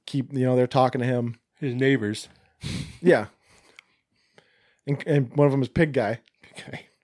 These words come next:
Speaker 1: With his pig. It, in the credits it says Daryl, but I'm pretty sure it was Darren.
Speaker 2: Who?
Speaker 1: The pig.
Speaker 2: I don't remember.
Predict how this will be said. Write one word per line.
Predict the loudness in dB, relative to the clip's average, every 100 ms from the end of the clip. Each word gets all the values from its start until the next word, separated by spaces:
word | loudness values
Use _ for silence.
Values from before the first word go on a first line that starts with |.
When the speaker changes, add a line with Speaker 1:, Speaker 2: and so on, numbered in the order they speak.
| -6
Speaker 1:
With | -2
his | -2
pig. | 2 2 2 -4 _ -10
It, | -10 -14 _ _ _ _ 2
in | 2
the |
credits | 2 -2 -4
it | 0
says | 0 2
Daryl, | 4 4 4 2
but |
I'm | 0
pretty | -2 -2
sure | -2
it |
was | -2
Darren. | 0 2 4 2 0 -6 -12 _ _ _ _ _ _ _ _ _ _ _ _ _ _ _ -20 _ _ _
Speaker 2:
Who? | -4 -4 -6 -14
Speaker 1:
The | -4
pig. | 0 0 -2 -14 _ _ _ _ _ _ _ _ _ _ _ _ _ _ _ _ _ _ _ _ _ _ _ _ _ _ _ _ _ _ _ _ _ _ _ _ _ _ _ _ _ _
Speaker 2:
I | -2
don't | -2
remember. | 0 2 2 -2